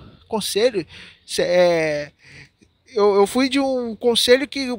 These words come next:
pouca gente conhecia, era pra um público bem específico,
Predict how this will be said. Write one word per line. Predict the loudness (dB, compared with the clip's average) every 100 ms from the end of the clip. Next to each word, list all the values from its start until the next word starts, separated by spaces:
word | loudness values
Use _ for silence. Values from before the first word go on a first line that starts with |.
| -4
pouca | -2 0
gente | -2 -2
conhecia, | -2 0 2 4
era | 4 2
pra | -4
um |
público | -10 -10 -10 -2
bem | 0
específico, | 0 -2 -2 -2 -6 -10 -20